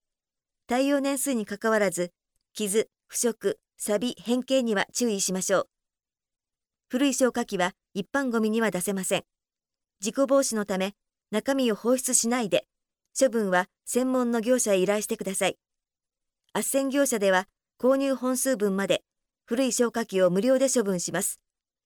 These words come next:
処分のみの場合は一本につき千円です。お問い合わせは、本庁舎四階、危機管理課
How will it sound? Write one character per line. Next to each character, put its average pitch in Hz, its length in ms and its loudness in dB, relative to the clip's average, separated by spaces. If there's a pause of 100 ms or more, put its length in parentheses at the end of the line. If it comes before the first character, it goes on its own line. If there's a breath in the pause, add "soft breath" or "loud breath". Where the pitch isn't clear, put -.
(480)
処 294 100 2
分 269 180 0
の 269 100 0
み 277 100 0
の 240 120 0
場 214 120 2
合 208 140 2
は 190 200 2
一 254 140 -4
本 214 220 -4
に 185 100 -4
つ - 120 -10
き - 160 -8
千 240 240 -2
円 185 140 -4
で 175 100 -4
す。 - 180 -4 (920)
お 208 80 -8
問 254 160 4
い 233 40 2
合 233 40 2
わ 233 40 0
せ 233 140 -4
は、 208 160 0 (340)
本 254 160 0
庁 277 180 2
舎 254 120 0
四 196 220 -2
階、 185 280 0 (340)
危 - 100 -14
機 254 140 -8
管 233 200 -2
理 202 120 -4
課 180 260 2